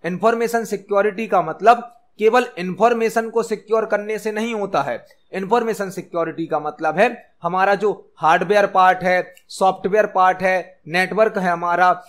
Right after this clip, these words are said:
और उसमें यूज होने वाला डेटा, इन सभी चीजों को सिक्योर करने के लिए इन्फॉर्मेशन सिक्योरिटी या साइबर सिक्योरिटी का यूज किया जाता है। मतलब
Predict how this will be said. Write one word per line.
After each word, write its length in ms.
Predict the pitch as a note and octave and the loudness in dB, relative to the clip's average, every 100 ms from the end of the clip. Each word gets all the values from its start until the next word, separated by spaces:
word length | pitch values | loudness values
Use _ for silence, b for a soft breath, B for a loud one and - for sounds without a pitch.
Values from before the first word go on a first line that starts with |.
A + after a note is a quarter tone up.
| - | 2
और 120 | A#3+ A#3+ | 4 4
उसमें 400 | F#3+ F#3+ G#3+ A3+ | -2 -6 -4 -4
यूज 260 | F#3 G#3 F3+ | -4 -8 -8
होने 220 | E3+ E3 | -8 -6
वाला 280 | D#3+ D#3 E3+ | -2 0 0
डेटा, 420 | C#3+ F3+ F3 B2+ - b b - | 0 -2 0 -2 -2 b b -8
इन 160 | A#3+ B3 | -6 -4
सभी 320 | - F#3 A#3+ | -2 -2 -2
चीजों 300 | G3 F#3+ F#3+ | -4 -6 -6
को 120 | F#3 | -6
सिक्योर 460 | F3 E3+ - F3 E3 | -8 -10 -6 -4 -2
करने 340 | D#3 C#3+ D3 | -4 -6 -8
के 180 | C3 D3 | -10 -10
लिए 320 | C#3 C#3 G#3 A#3 - _ - | -8 2 4 4 -2 _ -10
इन्फॉर्मेशन 640 | F#3 F3+ G3+ G3 F#3+ G3+ F#3+ | -8 -2 -2 -2 -8 -8 -10
सिक्योरिटी 920 | G3 - G3 F#3+ F#3+ A#3+ A3+ _ - | -12 -4 -2 -2 -4 -6 -8 _ -2
या 140 | G3+ G#3+ | 2 2
साइबर 400 | - D#3+ E3 E3 | 0 -2 -2 -6
सिक्योरिटी 600 | E3+ - D#3+ D3+ C3+ D3+ | -8 -10 -6 -6 -8 -6
का 120 | D3 | -6
यूज 260 | C#3 D#3 - | -6 -8 -12
किया 240 | D3+ C#3 | -4 -2
जाता 320 | B2+ B2 C3+ | -2 -4 -4
है। 140 | C#3+ C3 | -4 -4
मतलब 480 | D#3+ F3+ A3 A3+ | -4 0 4 4